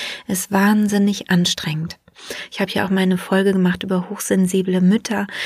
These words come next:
und auch hier möchte ich nochmal betonen, wenn du hochsensibel bist, ist es ganz besonders anstrengend und es ist besonders wichtig, dass du Zeiten hast am Tag,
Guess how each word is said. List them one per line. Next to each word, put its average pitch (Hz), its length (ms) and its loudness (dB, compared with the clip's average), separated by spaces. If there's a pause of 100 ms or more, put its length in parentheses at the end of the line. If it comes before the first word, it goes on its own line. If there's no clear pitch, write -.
(280)
und 190 400 2
auch 180 120 -4
hier 220 260 2
möchte 190 260 0
ich - 100 -8
nochmal 185 360 -2
betonen, 202 600 0 (380)
wenn 196 240 2
du 185 320 0 (120)
hochsensibel 180 640 2
bist, 226 340 0
ist 185 160 -4
es 180 220 -4
ganz 196 240 0
besonders 190 560 2
anstrengend 196 600 -2
und 190 120 -2
es 190 100 -4
ist 185 120 -8
besonders 202 540 2
wichtig, 208 580 0 (300)
dass 190 200 -6
du 196 100 0
Zeiten 214 560 -2
hast 196 240 -2
am 196 160 2
Tag, 180 460 -2